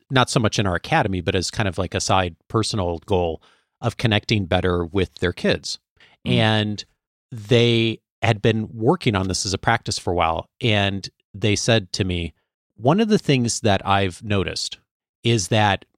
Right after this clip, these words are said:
Speaker 1: if I stop to actually notice it,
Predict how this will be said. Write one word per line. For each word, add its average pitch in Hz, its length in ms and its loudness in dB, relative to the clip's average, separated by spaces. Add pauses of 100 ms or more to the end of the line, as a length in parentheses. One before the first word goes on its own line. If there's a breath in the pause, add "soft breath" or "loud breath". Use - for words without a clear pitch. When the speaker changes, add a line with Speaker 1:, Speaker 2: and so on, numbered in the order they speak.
(120)
Speaker 1:
if 131 200 2
I 110 180 4
stop - 800 0 (480)
to - 160 -4
actually 113 800 0 (460)
notice 110 640 2
it, 85 320 -10